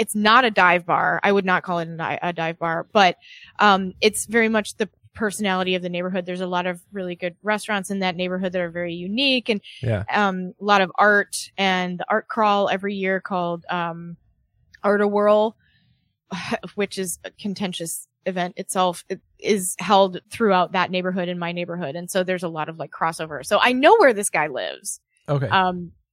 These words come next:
Speaker 1: it's not surprising to me that he lives where he lives with this truck. Um, he's somewhere near University and Fifteenth, and I'm on Central and Twenty-seventh. So we're, like, fifteen blocks apart.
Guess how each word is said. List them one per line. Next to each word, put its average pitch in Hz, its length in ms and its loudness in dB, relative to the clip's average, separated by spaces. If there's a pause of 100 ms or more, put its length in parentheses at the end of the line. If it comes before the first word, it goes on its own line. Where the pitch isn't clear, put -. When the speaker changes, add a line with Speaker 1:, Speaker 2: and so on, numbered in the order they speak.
(140)
Speaker 1:
it's 214 180 -2
not 269 280 4
surprising 220 360 0
to 185 120 -12
me 185 100 -4
that 180 140 -2
he 180 100 -6
lives 170 200 -6
where 170 100 -6
he 175 120 -8
lives 160 220 -8
with 147 120 -12
this 147 140 -12
truck. 95 300 -10 (760)
Um, 180 680 2
he's 185 300 -4
somewhere 214 300 0
near 190 160 -2
University 170 580 -6
and 156 120 -12
Fifteenth, 110 580 -16 (180)
and 185 380 -2
I'm 180 300 -2
on 170 420 -4
Central 180 380 -6
and 170 100 -10
Twenty-seventh. 151 580 -12
So 160 280 -8
we're, 180 160 -6
like, 160 120 -8
fifteen 156 300 -16
blocks 143 240 -12
apart. - 260 -16